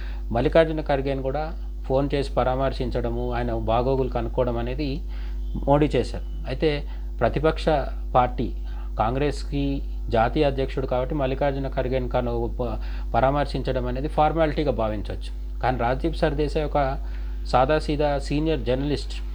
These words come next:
జర్నలిస్టులందరినీ ప్రధానమంత్రి అరగంట సేపు పరామర్శించాల్సిన అవసరం లేదు. కానీ అసలు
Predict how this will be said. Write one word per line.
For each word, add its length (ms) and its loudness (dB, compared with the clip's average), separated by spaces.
జర్నలిస్టులందరినీ 1040 0
ప్రధానమంత్రి 640 0
అరగంట 320 2
సేపు 260 -2
పరామర్శించాల్సిన 800 -2
అవసరం 360 -2
లేదు. 280 0
కానీ 260 2
అసలు 280 4